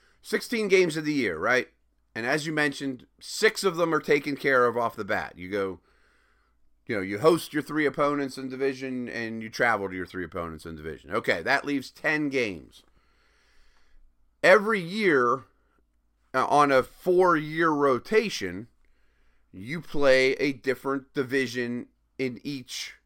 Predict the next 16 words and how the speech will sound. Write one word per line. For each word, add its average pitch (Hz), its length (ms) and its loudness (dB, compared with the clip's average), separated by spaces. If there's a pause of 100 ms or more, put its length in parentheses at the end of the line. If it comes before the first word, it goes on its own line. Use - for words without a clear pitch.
conference. - 760 -4 (760)
And 120 500 -2 (260)
I 147 100 2
don't 143 160 0
know 143 160 4
how 135 140 0
the 120 100 -4
rotation 110 380 -4
goes 98 180 -4
off 95 140 -6
the - 80 -6
top 90 100 -2
of 82 60 -16
my 80 80 -10
head, 76 320 -10
but 104 220 -4